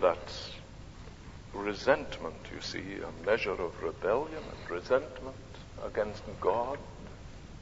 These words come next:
And also a measure of, uh,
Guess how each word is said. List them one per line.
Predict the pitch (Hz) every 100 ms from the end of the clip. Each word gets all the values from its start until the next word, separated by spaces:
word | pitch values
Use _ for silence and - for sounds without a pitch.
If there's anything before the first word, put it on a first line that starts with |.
| - - - - - - - - - - - - - - - - - - - - - - - - - - -
And | -
also | 95 135 139 - 101
a | 92
measure | 98 107 95
of, | 85 78 -
uh, | -